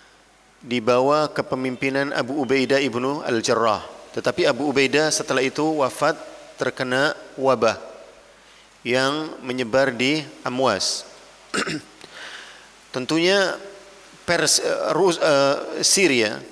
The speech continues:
dan ibu kotanya Damaskus ketika itu merupakan salah satu pangkalan kaum muslimin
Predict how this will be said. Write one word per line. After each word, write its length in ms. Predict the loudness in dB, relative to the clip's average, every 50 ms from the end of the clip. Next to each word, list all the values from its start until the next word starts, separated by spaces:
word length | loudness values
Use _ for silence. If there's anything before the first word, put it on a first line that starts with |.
| -20 -20 -20 -20 -20 -20 -20 -16
dan 400 | -6 -2 -2 -2 -2 -2 -8 -10 -12 -12 -8 -6
ibu 240 | -4 -4 -4 -2
kotanya 320 | -2 -2 0 0 0 0 2
Damaskus 800 | 2 2 2 2 0 0 -2 -2 -2 -2 -2 -4 -6 -8 -12 -16 -20 -20 _ _ _ -20 -20 _ _ -20 -20 -20 -20 _ _ _ _ _ _ _ -8
ketika 320 | -8 -6 -4 -2 0 0
itu 240 | 0 0 0 0 0 0 2 0
merupakan 480 | 0 0 0 0 2 0 0 0 0 -2
salah 240 | 0 0 0 0
satu 160 | -2 -2 -2 -2
pangkalan 480 | -2 -2 -4 -2 -2 -2 -2 -2 -4
kaum 160 | -4 -4 -4
muslimin 560 | -4 -4 -6 -6 -4 -4 -4 -4 -4 -4 -6